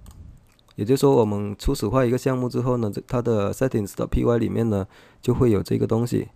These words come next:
这也是为什么很多人刚开始玩 Django 的时候呢，哎，呃，部署了一个项目，哎，呃，刚要提交登录的表单，就是用户要登录的那个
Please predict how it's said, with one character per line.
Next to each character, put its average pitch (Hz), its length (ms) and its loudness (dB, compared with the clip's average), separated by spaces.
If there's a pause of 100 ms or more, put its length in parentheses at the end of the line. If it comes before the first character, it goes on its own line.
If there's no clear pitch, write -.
(640)
这 165 100 2
也 131 140 10
是 143 100 0
为 160 140 8
什 139 120 2
么 120 100 4
很 107 140 4
多 127 140 4
人 120 380 2
刚 139 160 0
开 139 160 0
始 101 160 -2
玩 101 360 -2
Django 143 380 0
的 104 140 0
时 - 160 0
候 123 160 2
呢， 110 220 2 (840)
哎， 120 180 2 (400)
呃， 101 560 0 (500)
部 175 120 6
署 120 160 2
了 101 120 4
一 110 40 2
个 139 100 4
项 151 180 4
目， 135 380 0
哎， 135 200 2 (200)
呃， 98 240 2
刚 139 240 2
要 143 240 6 (340)
提 117 160 2
交 131 180 4 (160)
登 135 180 2
录 143 120 6
的 120 80 4
表 90 180 2
单， 117 220 0
就 127 80 2
是 127 200 2
用 135 140 4
户 131 140 4
要 127 100 6
登 123 200 2
录 131 100 6
的 113 120 2
那 107 120 0
个 117 240 0